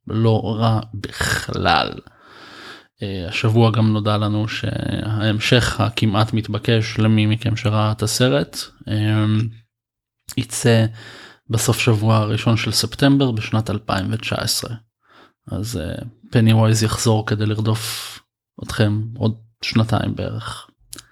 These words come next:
במקום השני, תום קרוז עם American Made,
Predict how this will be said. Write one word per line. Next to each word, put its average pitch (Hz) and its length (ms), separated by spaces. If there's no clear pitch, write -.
במקום 117 380
השני, 120 460
תום 113 200
קרוז 131 580
עם 101 280
American 110 580
Made, 143 320